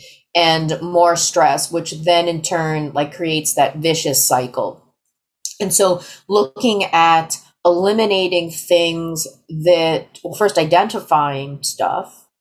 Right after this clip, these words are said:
that is, like, a source of,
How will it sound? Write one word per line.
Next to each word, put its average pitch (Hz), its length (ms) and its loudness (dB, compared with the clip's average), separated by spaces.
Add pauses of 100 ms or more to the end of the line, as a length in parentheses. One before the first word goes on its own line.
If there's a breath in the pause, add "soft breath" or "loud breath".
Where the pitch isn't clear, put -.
(320)
that 160 400 2
is, 156 260 -2 (100)
like, 156 140 2
a 143 60 -2
source - 640 0 (640 loud breath)
of, - 260 2